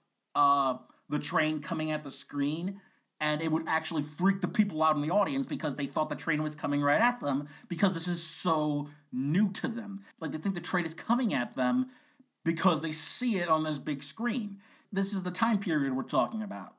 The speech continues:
After the Great Train Robbery, we really see story getting told through editing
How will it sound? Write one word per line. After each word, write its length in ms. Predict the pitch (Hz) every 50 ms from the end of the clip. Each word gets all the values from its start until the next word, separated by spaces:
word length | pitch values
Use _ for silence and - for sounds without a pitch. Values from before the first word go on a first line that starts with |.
| _ _ _ _ _ _ _ _ _ _ _ _ _ _
After 360 | - 143 165 190 190 - 254 226
the 100 | 180 165
Great 240 | 151 175 170 156
Train 280 | - - 196 196 208 185
Robbery, 420 | 160 147 139 135 123 131 139 139
we 240 | 131 135 147 151 147
really 680 | 143 135 135 143 160 185 208 226 233 226 214 214 220
see 360 | 196 - - - 185 185 175 165
story 580 | 151 - - - - 156 165 165 160 156 147
getting 280 | 131 147 139 139 143 143
told 420 | - - 147 151 147 147 135 127
through 200 | - 143 135 -
editing 600 | - 156 175 170 139 131 123 117 107 107 113 113